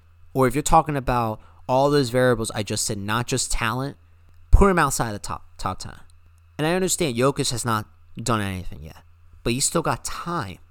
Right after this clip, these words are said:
Kevin Durant's had a long career. Joel Embiid's got time. Kevin Durant is thirty-three years old.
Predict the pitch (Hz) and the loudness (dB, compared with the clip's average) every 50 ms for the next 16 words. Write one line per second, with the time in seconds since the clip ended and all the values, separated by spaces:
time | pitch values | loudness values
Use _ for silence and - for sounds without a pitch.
0 | - - - - - - - _ - _ - - - - - 226 247 220 233 214 | -20 -20 -20 -20 -20 -20 -20 _ -20 _ -20 -14 -8 -4 -2 -2 0 0 0 0
1 | 139 - - 147 127 110 101 104 120 135 143 135 - - 110 92 92 101 117 117 | 0 -2 -2 -4 -4 -4 -4 0 2 2 2 6 6 6 6 6 2 -2 -4 -4
2 | 90 - - - - - - 160 185 202 196 180 165 175 175 156 - - 110 - | -6 -8 -14 -20 -18 -4 0 2 4 4 4 2 2 0 -2 -2 -2 -4 -4 -4
3 | - - - - 160 165 143 98 - - - - - - - - - - - - | -6 -10 -10 -8 -8 -6 -6 -8 -10 -14 -18 -20 -20 -20 -20 -20 -20 -20 -20 -20
4 | - - - 180 202 220 196 156 151 143 170 175 127 110 - - - 160 147 120 | -18 -6 -2 0 0 0 0 -2 -2 -2 -2 -2 -2 -4 -4 -4 -2 -2 -2 -2
5 | - - 147 131 104 95 98 113 120 107 - - | -4 -4 -4 -4 -4 -4 -6 -6 -6 -6 -6 -10